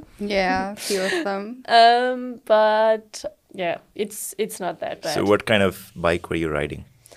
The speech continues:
Speaker 2: Um, in Hunza area, I was riding a,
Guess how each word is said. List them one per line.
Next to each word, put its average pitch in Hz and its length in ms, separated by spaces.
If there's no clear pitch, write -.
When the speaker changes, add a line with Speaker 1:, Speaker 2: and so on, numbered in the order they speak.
Speaker 2:
Um, 220 600
in 208 580
Hunza 233 540
area, 294 420
I 220 100
was 208 200
riding 190 380
a, 180 560